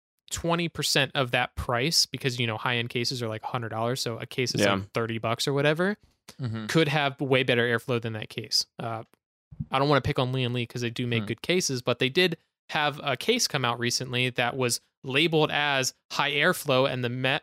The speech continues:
Speaker 1: the front panel was, like, mesh. It had, like, holes punched in the metal.
Speaker 3: Mm-hmm.
Speaker 1: Um, it sh-, it starved the fans. Like, the fans could not bring in enough air. So they actually discontinued it. Like, they,
Speaker 2: Hmm.
Speaker 1: they sent it out for
Speaker 3: Hmm.
Speaker 1: reviews. It got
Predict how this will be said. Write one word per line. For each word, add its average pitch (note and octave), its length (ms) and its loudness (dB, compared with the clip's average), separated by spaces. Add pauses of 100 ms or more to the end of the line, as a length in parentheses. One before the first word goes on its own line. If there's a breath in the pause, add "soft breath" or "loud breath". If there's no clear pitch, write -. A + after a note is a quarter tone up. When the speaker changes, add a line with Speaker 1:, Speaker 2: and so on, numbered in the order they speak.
(120)
Speaker 1:
the C3 100 0
front D3+ 420 0 (220)
panel D3+ 480 2
was, B2 460 2
like, A#2 200 0
mesh. B2+ 600 0
It C3 140 0
had, C3 200 -2
like, B2 160 -2
holes C#3+ 320 0
punched - 380 -4
in B2 60 -4
the A#2+ 80 -6
metal. B2+ 420 2 (400)
Speaker 3:
Mm-hmm. C3 80 2
Speaker 1:
Um, A#2 300 2 (260)
it D#3+ 180 2
sh-, - 220 4 (220)
it D#3+ 180 0
starved C3 840 4 (100)
the C3 80 2
fans. A2+ 460 -2
Like, A2+ 120 -2
the A#2+ 80 0
fans C3 300 0
could D3 240 0
not C3 180 2
bring B2+ 220 0
in A#2+ 80 2
enough A#2 340 -2
air. B2+ 300 0 (320)
So D#3 100 0
they C#3+ 140 6
actually G3+ 240 2
discontinued C3+ 800 0
it. A2 180 -4 (220)
Like, B2 160 2
they, B2 260 4 (640)
Speaker 2:
Hmm. C3+ 100 -2 (320)
Speaker 1:
they D3+ 140 2
sent F3 180 4
it E3 80 4
out D#3 140 2
for D#3 100 4
Speaker 3:
Hmm. C#3 60 6
Speaker 1:
reviews. B2+ 460 2
It C#3+ 120 0
got B2+ 260 0